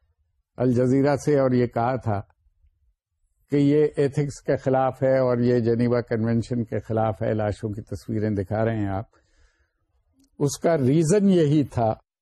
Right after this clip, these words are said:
کہ انہیں یہ خدشہ تھا کہ دنیا میں ان کی ریپوٹیشن خراب ہوگی اور لوگ جنگ کے خلاف ہو جائیں گے، جس کی وجہ سے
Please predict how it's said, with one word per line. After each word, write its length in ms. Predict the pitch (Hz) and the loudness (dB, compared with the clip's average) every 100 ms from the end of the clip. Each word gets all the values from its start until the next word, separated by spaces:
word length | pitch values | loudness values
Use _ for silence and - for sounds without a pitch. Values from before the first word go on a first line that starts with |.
| _ _ _ _ _ _ _ _ _ _ - | _ _ _ _ _ _ _ _ _ _ -2
کہ 40 | |
انہیں 260 | 151 160 160 | 2 4 4
یہ 140 | 160 151 | 2 0
خدشہ 440 | - 143 - 160 127 | -2 -6 -2 -2 0
تھا 160 | 113 101 - _ _ _ _ _ _ _ _ _ _ _ _ _ _ _ _ _ | -2 -4 -8 _ _ _ _ _ _ _ _ _ _ _ _ _ _ _ _ _
کہ 60 | 151 127 | -2 2
دنیا 320 | 147 175 185 | 2 4 4
میں 200 | 170 165 160 | 4 4 4
ان 220 | 151 143 | 2 2
کی 160 | 151 | 2
ریپوٹیشن 680 | 135 131 139 127 127 - 143 | 0 0 -2 -2 -2 0 -2
خراب 440 | - 113 107 104 90 | -2 -2 0 -2 -4
ہوگی 300 | 117 113 135 - _ _ _ _ _ _ _ _ _ | -4 -2 -2 -4 _ _ _ _ _ _ _ _ _
اور 220 | 147 160 139 | -2 0 2
لوگ 340 | 123 143 147 123 | 2 2 2 0
جنگ 280 | 127 127 123 | 0 0 0
کے 160 | 131 117 | -2 -6
خلاف 460 | - 117 113 107 - | -4 -2 -2 -4 -4
ہو 120 | 92 | -4
جائیں 280 | 87 80 78 | -2 -4 -8
گے، 220 | 78 _ _ _ _ _ _ _ _ _ _ _ _ _ _ _ _ _ _ _ _ _ _ 120 | -12 _ _ _ _ _ _ _ _ _ _ _ _ _ _ _ _ _ _ _ _ _ _ -2
جس 220 | 151 147 | -2 0
کی 120 | - | 0
وجہ 300 | 156 135 135 135 | 2 2 2 0
سے 200 | - | 0